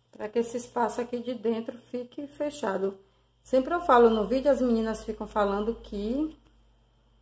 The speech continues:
tem dificuldade aqui no alinhavo, mas o segredo aqui só é fechar esse espaçozinho, tá vendo?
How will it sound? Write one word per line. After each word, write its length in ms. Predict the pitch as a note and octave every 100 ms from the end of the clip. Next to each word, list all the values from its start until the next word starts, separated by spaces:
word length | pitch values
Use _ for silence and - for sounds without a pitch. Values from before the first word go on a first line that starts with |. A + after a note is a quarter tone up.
| _ _ _ _ _ _ -
tem 140 | G#3+
dificuldade 720 | G#3+ A3 A#3 A#3+ A3+ G3+ G#3
aqui 160 | A3 A3+
no 120 | A3+
alinhavo, 500 | B3+ D4+ C4+ F#3+ G#3
mas 220 | A#3+ B3+
o 280 | C#4 C4+ C#4
segredo 420 | C4+ E4+ D4 D#4
aqui 180 | D4+ D4+
só 140 | D4+
é 80 | D#4+
fechar 360 | D#4 E4+ D#4 C#4
esse 140 | C4+
espaçozinho, 800 | C4+ - C#4 C4 D4 A#3 F#3 F3+
tá 120 | F3+
vendo? 360 | F3 G#3+ G3+ F3+